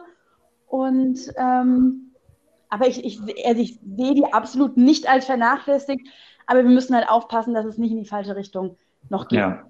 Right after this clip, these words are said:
Speaker 2: Ja, ich glaube jetzt auch nicht, dass sie vernachlässigt wird, aber dass natürlich da schon einige Leerstände waren und die jetzt durch Komm mal bei und durch das Fachgeschäft für Stadtwandel und jetzt auch durch den Unverpacktladen, der ja jetzt übrigens am vierzehnten zwölften eröffnet hat.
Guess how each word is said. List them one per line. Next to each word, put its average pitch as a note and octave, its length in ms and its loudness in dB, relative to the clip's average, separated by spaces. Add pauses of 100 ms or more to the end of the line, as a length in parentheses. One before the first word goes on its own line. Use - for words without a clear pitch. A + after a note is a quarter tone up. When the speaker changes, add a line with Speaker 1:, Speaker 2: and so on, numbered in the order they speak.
(160)
Speaker 2:
Ja, G#2 160 0
ich A#2 200 -2
glaube A2+ 200 2
jetzt A2+ 120 0
auch A#2 80 4
nicht, B2 160 2
dass A2+ 140 -2
sie B2 60 2
vernachlässigt A#2+ 680 0
wird, B2 240 0
aber G#2+ 220 0
dass - 400 -4
natürlich A#2 400 2
da A2+ 120 0
schon B2 280 -2
einige A2 260 0
Leerstände A#2 560 -2
waren A#2+ 340 2
und A2 120 2
die G#2+ 100 0
jetzt G#2+ 300 -2
durch G#2 320 -2 (800)
Komm A#2 160 0
mal A2 100 4
bei A#2 480 2
und G#2 220 -4
durch G#2 160 -2
das G#2 160 -6
Fachgeschäft A#2 480 -4
für G#2 80 -6
Stadtwandel A2+ 640 -4
und G#2 140 -2
jetzt G#2 200 -2
auch G#2 120 -2
durch G#2+ 140 -4
den G#2+ 140 -2
Unverpacktladen, A2+ 840 -2
der G2+ 160 2
ja G2+ 100 2
jetzt G2+ 180 -2
übrigens G#2 360 -4
am G2 260 -6
vierzehnten G#2+ 680 -2
zwölften G#2 420 -2
eröffnet A2+ 500 -2
hat. - 300 -6